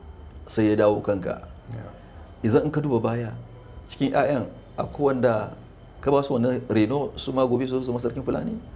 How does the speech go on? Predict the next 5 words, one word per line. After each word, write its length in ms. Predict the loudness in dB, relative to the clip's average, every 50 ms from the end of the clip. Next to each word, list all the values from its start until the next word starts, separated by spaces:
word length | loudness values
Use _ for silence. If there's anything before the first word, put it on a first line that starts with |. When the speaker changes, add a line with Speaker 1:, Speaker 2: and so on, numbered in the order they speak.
| -18 -20 -20 -20 -20 -20 -18 -18 -18 -18 -18 -18 -18 -18 -18 -18 -18 -14 -6 -2 0
Speaker 2:
Insha 320 | 2 4 6 6 6 6
Allahu, 720 | 6 6 8 6 6 6 6 6 8 8 6 6 4 0 -2
alhamdulillah, 760 | -4 -4 -4 -4 -2 0 2 2 2 4 4 4 4 4 4 2 2 2 2 0 0 -2 -6 -12 -18 -20 -20 -20 -20 -20 -20 -20 -20 -20 -8 0
yara 340 | 4 6 6 6 6 6 4 4
dai 480 | 4 4 4 4 4 4 2 2 -2